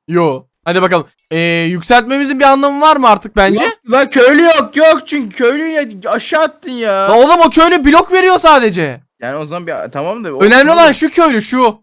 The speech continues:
Speaker 2: Tamam, o elmas verecek de onun bir anlamı yok yani. Alıp ne yapacaksın?
Speaker 1: <laughs> Hüseyin.
Speaker 2: Ne?
Speaker 1: Yapayım mı?
Speaker 2: Neyi?
Speaker 1: Yapayım mı bir çılgınlık?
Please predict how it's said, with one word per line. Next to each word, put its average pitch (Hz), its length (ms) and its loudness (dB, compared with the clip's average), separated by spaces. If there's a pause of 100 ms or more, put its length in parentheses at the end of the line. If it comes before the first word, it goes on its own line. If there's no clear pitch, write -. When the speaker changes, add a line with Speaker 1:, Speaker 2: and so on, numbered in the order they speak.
(140)
Speaker 2:
Tamam, 160 260 -4
o 165 180 -4
elmas 208 440 -4
verecek 226 400 -6
de 202 40 -8
onun 190 220 -8
bir 202 60 -2
anlamı 196 360 -6
yok 214 220 -8
yani. 143 180 -6
Alıp 165 280 -8
ne 175 60 -2
yapacaksın? 123 420 -10 (260)
Speaker 1:
<laughs> - 0 - (1040)
Hüseyin. 294 420 2 (260)
Speaker 2:
Ne? 120 240 -10 (240)
Speaker 1:
Yapayım 214 340 0
mı? 143 200 -6 (220)
Speaker 2:
Neyi? 110 360 -12 (200)
Speaker 1:
Yapayım 180 300 -6
mı 214 100 -4
bir 196 80 -6
çılgınlık? 131 460 -10